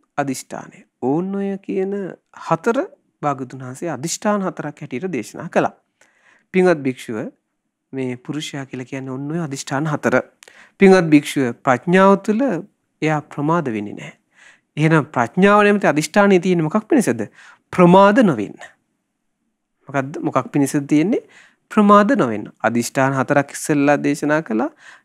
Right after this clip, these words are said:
ඒ අදිෂ්ඨාන හතර කිව්වා ප්‍රඥා අදිෂ්ඨානය, සත්‍ය අදිෂ්ඨානය, ත්‍යාග අදිෂ්ඨානය, සංසිඳීමේ අදිෂ්ඨානය කියලා. ඒතර භාගතුන් වහන්සේ වදාළ ඒ අදිෂ්ඨාන මොකක් පිණිසද තියෙන්නේ?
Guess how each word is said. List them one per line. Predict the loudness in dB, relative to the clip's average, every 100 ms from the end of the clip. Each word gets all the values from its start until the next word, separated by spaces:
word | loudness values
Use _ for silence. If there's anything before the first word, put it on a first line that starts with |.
| -8
ඒ | -4
අදිෂ්ඨාන | -4 -4 -4 -4
හතර | -4 -6 -6 -4
කිව්වා | 0 0 0 -2
ප්‍රඥා | -2 -6 -4 -4 -4
අදිෂ්ඨානය, | -4 -6 0 2 2 -2 -6 _ _ -20 -20 _ -10
සත්‍ය | -2 0 0 -2
අදිෂ්ඨානය, | 0 -4 -2 2 4 4 0 -4 -6
ත්‍යාග | 0 2 2
අදිෂ්ඨානය, | 0 -2 -2 0 2 2 -2
සංසිඳීමේ | 0 0 0 0 2 2 0
අදිෂ්ඨානය | -4 -6 -6 -6
කියලා. | -14 -18 _ _ -20 -20
ඒතර | -8 -4
භාගතුන් | 2 2 2 -4
වහන්සේ | -6 -4
වදාළ | -2 0 0
ඒ | 0
අදිෂ්ඨාන | 0 -4 -2 -2 0
මොකක් | -2 -4 -2
පිණිසද | -2 0 -2
තියෙන්නේ? | -2 -6 -4 -6